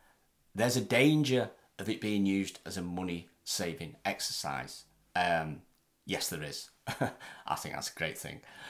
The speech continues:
So yes, that, um, that is exactly what it was, because we weren't gonna put children into the care system and we weren't gonna put children in danger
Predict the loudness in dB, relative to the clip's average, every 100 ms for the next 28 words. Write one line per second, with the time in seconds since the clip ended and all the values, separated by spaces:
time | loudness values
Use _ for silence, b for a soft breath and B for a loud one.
0 | B 2 8 8 6 4 4 4 8 6
1 | 6 -8 -18 _ 2 4 4 2 -4 -10
2 | -4 2 2 2 -14 _ _ _ _ -6
3 | -4 -4 -6 -8 -6 -4 0 2 2 2
4 | -4 -4 -10 -10 -8 -10 -12 -16 _ B
5 | B -2 0 0 2 2 2 2 2 0
6 | -6 -8 -8 -10 -10 -8 -6 -4 -4 -6
7 | -8 -10 -12 -12 -6 -4 -4 -6 -8 -8
8 | -10 -18 _ B B B -6 -4 -4 -2
9 | -2 -4 -8 -12 -10 -12 -12 _ -8 -6
10 | -8 -10 -14 -14 _ _ -10 -6 0 2
11 | 2 -2 -10